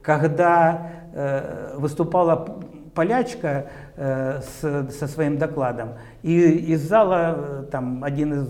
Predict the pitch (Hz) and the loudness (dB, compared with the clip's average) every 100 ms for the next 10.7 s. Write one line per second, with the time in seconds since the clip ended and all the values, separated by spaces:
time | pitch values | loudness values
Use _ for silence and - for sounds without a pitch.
0 | 120 143 143 143 147 143 135 - 143 214 | -6 -10 -10 -8 -8 -8 -10 -8 -6 -6
1 | 185 160 143 123 151 139 143 139 139 139 | -4 -6 -6 -2 -2 0 -2 -2 -2 -2
2 | 147 143 123 113 131 127 131 135 139 135 | -4 -4 -6 -6 -4 -4 -4 -2 -2 -2
3 | 113 117 131 131 131 113 117 113 123 113 | -6 -6 -8 -6 -8 -10 -14 -14 -16 -16
4 | - - - - - - - 147 143 143 | -16 -20 -20 -20 -20 -20 -6 -2 0 0
5 | 147 143 135 120 - - - 160 240 220 | 0 -2 -6 -6 -10 -10 2 4 6 4
6 | 196 220 330 370 330 - 214 202 196 202 | 4 2 0 2 2 4 6 6 4 2
7 | 190 165 165 151 156 143 139 135 127 139 | 2 2 0 0 -2 0 0 -2 -4 -8
8 | - - - 131 123 123 147 147 151 151 | -16 -18 -8 -6 -4 -4 -2 2 2 4
9 | 139 139 139 139 - 139 - 302 262 175 | 2 2 -2 -4 -4 -6 -4 -2 0 -2
10 | - 151 143 135 - 131 | -4 -4 -4 -4 -6 -10